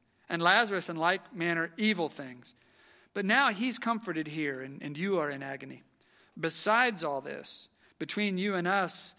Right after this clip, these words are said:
a great chasm has been fixed, so that those who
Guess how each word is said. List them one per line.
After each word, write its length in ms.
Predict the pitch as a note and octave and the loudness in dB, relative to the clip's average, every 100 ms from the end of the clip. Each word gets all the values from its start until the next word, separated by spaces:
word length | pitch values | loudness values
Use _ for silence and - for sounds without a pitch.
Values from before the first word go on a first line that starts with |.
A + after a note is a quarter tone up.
| - - | -16 -12
a 80 | |
great 380 | D3 D#3+ F3+ - | -4 0 0 -2
chasm 420 | - G3 F#3+ D#3+ C#3+ | 0 2 2 -2 -6
has 220 | C#3+ C3 | -6 -8
been 220 | C#3 C3+ | -8 -10
fixed, 640 | - D3+ - - - - - - - | -8 -8 -6 -10 -12 -14 -20 -20 -14
so 140 | - | -6
that 180 | D#3 D3 | -4 -2
those 420 | F3 F#3+ G#3+ G#3 - - | 0 2 2 -2 -8 -16
who 340 | - E3+ E3+ | -6 -4 -4